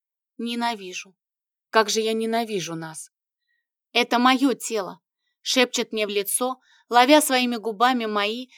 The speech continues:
одной рукой за ягодицы поддерживает, а второй груди мои мнет. "Все это мое. Никто не может это трогать, поняла?" Целует больно, намеренно прикусывая нижнюю губу так сильно,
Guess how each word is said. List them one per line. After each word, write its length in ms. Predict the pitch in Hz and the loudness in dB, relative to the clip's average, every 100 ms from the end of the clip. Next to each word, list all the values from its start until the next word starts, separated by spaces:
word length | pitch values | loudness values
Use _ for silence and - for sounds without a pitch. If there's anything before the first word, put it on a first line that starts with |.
| - | 0
одной 340 | 233 226 254 262 | 4 4 4 2
рукой 380 | 247 - 254 | 0 -2 -4
за 140 | 220 233 | -4 -6
ягодицы 600 | 220 208 202 226 254 269 | -2 0 0 -2 -6 -6
поддерживает, 840 | 262 240 214 240 233 220 220 220 - - | -4 -4 -2 -2 -2 -4 -4 -4 -8 -2
а 100 | 226 | 0
второй 340 | - 254 277 | 2 0 0
груди 360 | 240 240 226 208 | -2 -6 -8 -6
мои 240 | 208 196 | -6 -6
мнет. 340 | 190 196 180 175 _ _ _ _ _ _ _ _ | -8 -10 -12 -14 _ _ _ _ _ _ _ _
"Все 420 | - - 285 269 - | -6 -2 2 4 2
это 300 | 220 254 254 | 0 -4 -4
мое. 540 | 202 202 214 220 202 185 _ _ _ | -4 -2 -2 -4 -6 -8 _ _ _
Никто 400 | 233 254 - 311 | 2 2 4 4
не 140 | 294 240 | 6 4
может 380 | 240 262 233 220 | 0 0 -2 -4
это 200 | 214 226 | -2 -2
трогать, 480 | 262 262 196 180 - | -2 -2 -4 -6 -4
поняла?" 480 | 233 233 247 277 277 _ _ _ _ | -4 0 0 0 -4 _ _ _ _
Целует 460 | - 262 269 277 214 | -6 -2 0 0 -2
больно, 520 | 202 254 285 202 175 _ _ - | -2 0 0 0 -8 _ _ -8
намеренно 640 | 220 226 226 262 254 214 | -4 -2 0 0 0 -4
прикусывая 680 | 196 208 - 247 - 220 214 | -6 -8 -8 -10 -6 -6 -6
нижнюю 580 | 208 214 247 220 220 208 | -6 -6 -6 -6 -6 -6
губу 340 | 202 202 233 | -8 -8 -10
так 240 | 247 226 226 | -6 -4 -6
сильно, 480 | - 285 262 196 | -2 0 0 -2